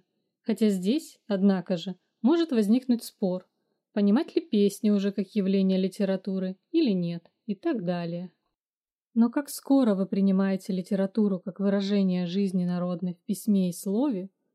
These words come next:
определение, только раздвигающее её границы,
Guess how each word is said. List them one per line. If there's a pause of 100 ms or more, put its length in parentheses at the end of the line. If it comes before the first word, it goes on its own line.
(160)
определение,
только
раздвигающее
её
границы,